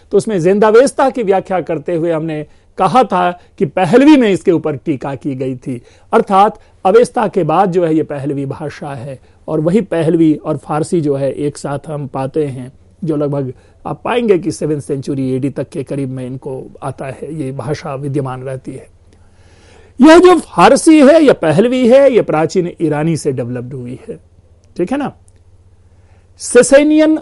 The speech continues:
राजवंश एक डायनेस्टी वहां रही है जो टू ट्वेंटी सिक्स से लेकर के सिक्स फिफ्टी टू एडी तक उनकी यह राजभाषा थी। यह इनका कोर्ट लैंग्वेज था, पॉलिटिकल,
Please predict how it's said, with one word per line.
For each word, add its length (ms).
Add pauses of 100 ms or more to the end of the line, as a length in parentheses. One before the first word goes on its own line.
(120)
राजवंश 800 (120)
एक 120
डायनेस्टी 440
वहां 240
रही 260
है 180 (220)
जो 160
टू 400
ट्वेंटी 400
सिक्स 340
से 380
लेकर 340
के 200
सिक्स 340
फिफ्टी 260
टू 260 (180)
एडी 240
तक 220 (1300)
उनकी 400
यह 140
राजभाषा 920
थी। 380 (960)
यह 100
इनका 380 (300)
कोर्ट 300
लैंग्वेज 420
था, 340 (380)
पॉलिटिकल, 640